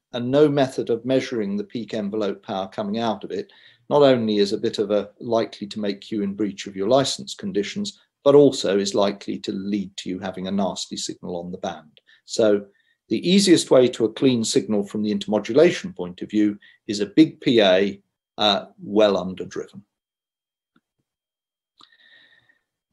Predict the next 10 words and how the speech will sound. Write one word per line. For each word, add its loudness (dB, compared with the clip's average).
Probably 6
the 0
single 6
biggest 4
problem 4
on -4
the -8
bands, -4
though, 0
now 0